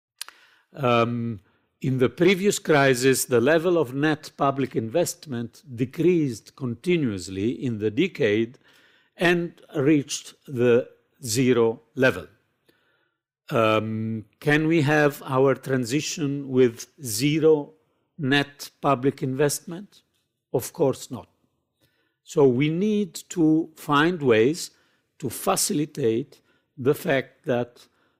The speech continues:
public investment remains there,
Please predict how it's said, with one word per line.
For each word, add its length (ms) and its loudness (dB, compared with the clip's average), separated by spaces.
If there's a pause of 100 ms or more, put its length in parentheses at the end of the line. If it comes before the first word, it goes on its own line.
(120)
public 420 0
investment 1040 -2
remains 720 0
there, 440 2